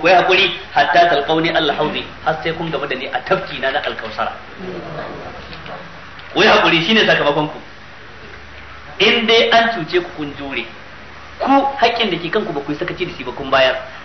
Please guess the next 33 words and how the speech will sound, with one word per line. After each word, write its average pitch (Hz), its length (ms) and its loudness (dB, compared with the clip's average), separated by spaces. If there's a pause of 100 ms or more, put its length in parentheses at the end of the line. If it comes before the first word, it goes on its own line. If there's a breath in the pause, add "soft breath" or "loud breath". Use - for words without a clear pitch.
na 226 300 6
kun 175 140 2
kun 208 180 -2
kyale 220 280 6
wurin 170 220 0
Allah, 175 260 4 (340)
sakamakon 170 460 4
ku 165 80 -6
shine 165 160 -2
a 127 140 2
saka 160 280 4
muku 139 200 0
da 120 80 0
tafkin 147 340 -2
alkausara. 117 480 -2 (1200)
Dan 147 220 0
Allah 165 240 4
ku 135 80 -4
ji 135 60 0
hadisan 147 340 0
manzon 135 260 0
Allah 147 220 0
sallallahu 123 400 -2
alaihi 113 200 -2
wasallam. - 320 -12 (2250)
Ku 139 100 -6
ji 180 80 4
hadisan 175 380 4
manzon 156 220 4
Allah 160 160 2
sallallahu 143 180 2
alaihi 117 220 -4
wasallam. - 0 -